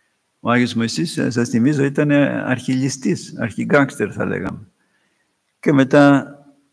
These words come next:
από μια πολύ, ε, κακή ζωή που είχε, ε, μετανόησε και βαφτίστηκε. Ήταν και αβάφτιστος. Τότε βαφτιζόντουσαν και μεγάλοι άνθρωποι.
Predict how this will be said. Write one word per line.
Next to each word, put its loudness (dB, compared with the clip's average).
από 0
μια 0
πολύ, -2
ε, -8
κακή -2
ζωή 0
που -6
είχε, -4
ε, 0
μετανόησε 0
και 0
βαφτίστηκε. 0
Ήταν 0
και 2
αβάφτιστος. 0
Τότε -4
βαφτιζόντουσαν -2
και -4
μεγάλοι 0
άνθρωποι. -8